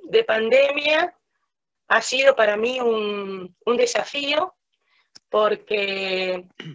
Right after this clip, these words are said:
este, aprendí un montón de técnicas que yo no, la realidad no las sabía, hice talleres por todos lados y aprendí todo lo que me sirve para la virtualidad. Y, y bueno, también, eh,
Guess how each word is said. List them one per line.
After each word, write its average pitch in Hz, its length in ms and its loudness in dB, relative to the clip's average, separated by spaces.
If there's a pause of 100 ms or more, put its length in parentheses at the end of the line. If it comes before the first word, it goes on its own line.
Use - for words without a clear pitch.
(240)
este, 180 840 -2
aprendí 233 540 0
un 330 60 4
montón 294 400 0
de 254 100 2
técnicas 302 640 0
que 226 140 4
yo 254 260 2
no, 226 300 4
la 220 200 0
realidad 220 600 0
no 240 120 0
las 214 240 0
sabía, 226 520 -2
hice - 260 -12
talleres 233 500 2
por - 160 -10
todos 233 280 0
lados 240 440 0
y 190 40 -8
aprendí 185 640 -10 (340)
todo 247 240 2
lo 214 160 2
que 180 260 -6
me 175 160 -10
sirve 220 360 0
para 185 260 0
la 180 100 0
virtualidad. 180 760 -4 (1500)
Y, 185 920 -12 (380)
y 202 120 -10
bueno, 214 260 0 (460)
también, 240 600 -2
eh, 175 880 -8